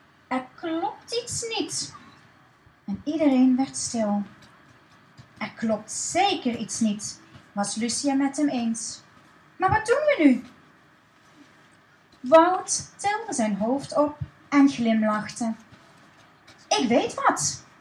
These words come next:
Laten we het aan Eli gaan vragen." Dat vond iedereen een goed idee. En samen liepen ze de heuvel op naar Eli's werkplaats.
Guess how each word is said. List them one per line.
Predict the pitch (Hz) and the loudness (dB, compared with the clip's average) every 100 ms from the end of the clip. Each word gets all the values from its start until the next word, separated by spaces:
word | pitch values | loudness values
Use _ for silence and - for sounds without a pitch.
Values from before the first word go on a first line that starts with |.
| _ _ - - - | _ _ -20 -20 -6
Laten | 453 480 453 359 | 2 2 4 6
we | 277 | 6
het | 220 | 6
aan | 226 - | 0 0
Eli | 403 466 554 539 403 | 0 2 4 2 2
gaan | 339 | 2
vragen." | 320 302 262 233 226 175 170 - - 254 247 - _ _ _ _ _ _ _ _ - - - - | 4 6 6 4 0 -2 -8 -14 -20 -20 -20 -20 _ _ _ _ _ _ _ _ -20 -20 -20 -4
Dat | - 359 - | 0 0 2
vond | 240 202 - | -2 -2 -2
iedereen | 294 320 311 311 | 6 8 8 6
een | 214 | 2
goed | - - 285 | 0 8 8
idee. | 285 254 220 208 208 - - _ - - | 8 6 6 2 -2 -8 -20 _ -20 -2
En | 254 | 0
samen | - - 427 453 494 | 4 6 8 6 4
liepen | 320 302 339 | 0 0 -2
ze | |
de | 349 302 | 4 6
heuvel | 262 254 277 277 | 8 6 6 4
op | 320 | 4
naar | 208 170 | 0 -4
Eli's | - 233 247 269 247 | -2 0 2 2 2
werkplaats. | 214 214 208 226 214 214 - - | 2 2 -2 -4 -2 -4 -4 -6